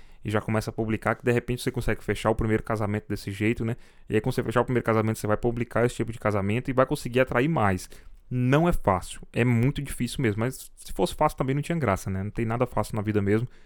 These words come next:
é bem complicado. Outra coisa que você pode fazer também, ah, vamos lá, a forma da comunicação,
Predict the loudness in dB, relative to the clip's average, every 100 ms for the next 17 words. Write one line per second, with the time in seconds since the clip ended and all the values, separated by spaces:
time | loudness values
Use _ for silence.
0 | -20 -8 -2 0 0 -2 -2 2 2 2
1 | -6 -20 -20 -20 -20 -20 -20 -20 -4 0
2 | 4 4 2 2 2 2 0 0 2 4
3 | 2 -2 -14 -20 -8 0 0 2 0 -2
4 | 0 0 0 -2 4 6 6 4 0 0
5 | -2 2 2